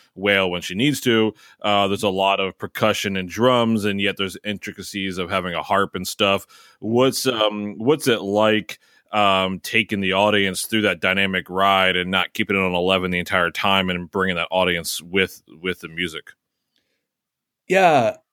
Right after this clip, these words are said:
Speaker 2: well, it's a challenge for sure. And you're right. I mean, sh-, that show is very, uh, dynamic, f-, you know, from an audio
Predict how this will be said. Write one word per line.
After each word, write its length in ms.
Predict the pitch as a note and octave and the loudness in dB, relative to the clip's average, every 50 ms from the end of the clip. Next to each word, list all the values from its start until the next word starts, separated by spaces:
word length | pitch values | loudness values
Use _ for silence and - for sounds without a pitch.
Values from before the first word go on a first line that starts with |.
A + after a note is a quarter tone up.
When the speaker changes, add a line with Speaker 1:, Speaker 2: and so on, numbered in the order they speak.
| _ _ - _ | _ _ -18 _
Speaker 2:
well, 180 | - F#3 F#3+ F#3+ | -4 0 0 0
it's 140 | F#3+ F#3+ - | 0 0 -4
a 20 | |
challenge 520 | - - E3 C3+ A2 G2 G#2 A2+ B2+ B2+ - | -2 2 2 2 2 2 0 -2 -2 -4 -4
for 100 | - B2 | -8 -6
sure. 500 | - - D3+ E3 D3 A2+ G2 G2+ G#2+ - - | -2 0 0 2 2 2 0 -2 -6 -4 0
And 120 | B2+ B2 | 2 4
you're 160 | C3+ D3 B2+ | 6 6 6
right. 380 | A#2+ A#2+ - D#3 B2 G#2 A#2 G2+ | 6 6 6 4 4 2 0 -2
I 60 | G#2 | 0
mean, 140 | A#2+ C3 B2 | 0 0 0
sh-, 180 | B2+ - - - - | 0 -4 -12 -8 -2
that 280 | C#3 C3 B2+ A#2+ B2 | 2 2 2 2 0
show 300 | - - - C3 B2+ B2+ | -4 -4 0 2 2 2
is 140 | A#2+ G#2+ G#2 | 2 0 -2
very, 580 | A2 A2+ A#2 A#2 A#2+ A#2+ A2+ A2 G#2 G2 - _ _ _ _ _ - | -4 -2 0 2 2 2 2 0 -2 -6 -10 _ _ _ _ _ -10
uh, 320 | G2+ G2+ G2 F#2+ F#2+ F#2 F#2 F#2 _ _ _ _ _ _ _ _ _ _ _ _ _ _ _ _ _ _ _ _ _ _ _ - | -8 -8 -6 -8 -8 -10 -12 -14 _ _ _ _ _ _ _ _ _ _ _ _ _ _ _ _ _ _ _ _ _ _ _ -10
dynamic, 920 | C3 C3+ C3 A#2+ A2+ A2+ A#2 A#2+ B2 B2 B2 B2 A2+ G#2+ - - - _ _ _ _ _ _ _ _ _ _ _ - | -2 0 0 2 2 2 2 4 4 6 6 6 4 2 -2 -6 -18 _ _ _ _ _ _ _ _ _ _ _ -20
f-, 200 | - - - - _ _ _ _ | -18 -18 -18 -20 _ _ _ _
you 80 | - B2 | 0 2
know, 120 | A2+ G#2+ | 2 2
from 180 | G#2 - B2+ A2+ | 2 2 2 2
an 80 | G#2+ | 4
audio 500 | G#2+ - G#2 A2 A2 A#2 A2 G#2+ G#2 F2 | 4 4 4 6 6 6 4 4 2 0